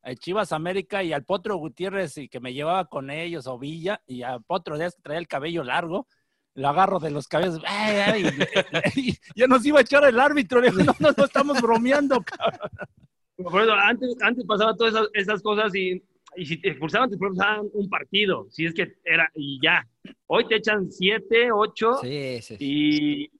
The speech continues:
Speaker 2: y demás. Me acuerdo de un, de una, de una campal que se armó ahí un poquito,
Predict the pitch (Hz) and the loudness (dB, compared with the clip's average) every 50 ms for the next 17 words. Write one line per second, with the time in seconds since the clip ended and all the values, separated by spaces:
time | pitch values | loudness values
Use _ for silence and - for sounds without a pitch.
0 | _ 143 139 139 135 - _ _ _ _ _ _ 147 147 139 147 160 196 240 240 | _ -12 -10 -10 -10 -10 _ _ _ _ _ _ -8 -6 -4 -2 0 0 0 0
1 | 190 165 170 185 - - _ _ - 180 175 202 214 214 214 220 226 214 180 180 | -2 -6 -10 -14 -14 -16 _ _ -2 -2 0 2 2 2 2 0 0 0 -2 -2
2 | 202 220 208 202 190 185 170 170 180 202 220 202 180 175 170 156 151 151 - 180 | 0 2 0 0 0 -2 -4 -4 -4 -2 -2 -4 -4 -4 -4 -4 -4 -4 -2 -4
3 | 190 180 185 165 143 147 147 151 160 170 170 175 180 175 170 165 160 - 170 170 | -2 -2 -4 -6 -6 -6 -6 -4 -4 -2 -2 -2 -2 -4 -6 -10 -10 -10 -12 -8
4 | - 208 240 - | -6 -8 -8 -8